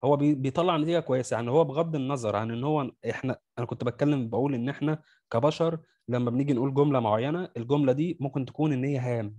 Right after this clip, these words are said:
جملة عادية، إنما لما بنعكسها بنغير مثلا الت-، الترتيب بتاع الجملة، بنغير الجرا-، الجرامر بتاعها، بتلاقي إن هي بقت سبام. هنا هو مش بياخد في الحسبان الكلام ده، هو ما بيهموش الجرامر ولا بيهمه أي حاجة،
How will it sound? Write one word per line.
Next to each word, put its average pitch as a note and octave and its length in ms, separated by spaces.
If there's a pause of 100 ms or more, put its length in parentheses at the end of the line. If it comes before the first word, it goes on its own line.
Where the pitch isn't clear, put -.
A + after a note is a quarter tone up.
(140)
جملة C3 340
عادية، A2 260 (300)
إنما D#3+ 200
لما F3 220
بنعكسها F3 680
بنغير B2 360
مثلا C#3 340
الت-، A2 500
الترتيب A#2+ 480
بتاع C3 180
الجملة، C#3 280
بنغير B2+ 280
الجرا-، C3 440
الجرامر B2+ 380
بتاعها، E3+ 400 (300)
بتلاقي D3+ 280
إن F3 60
هي E3+ 120
بقت D3+ 260
سبام. A#2 440 (440)
هنا G#3+ 340
هو G3 340
مش B2+ 260
بياخد E3 260
في - 60
الحسبان C3 360
الكلام C3+ 320
ده، A2+ 100
هو D3+ 160
ما D#3+ 120
بيهموش C3 440
الجرامر C3+ 420
ولا A#2 140
بيهمه A#2+ 400
أي A#2 140
حاجة، G2+ 240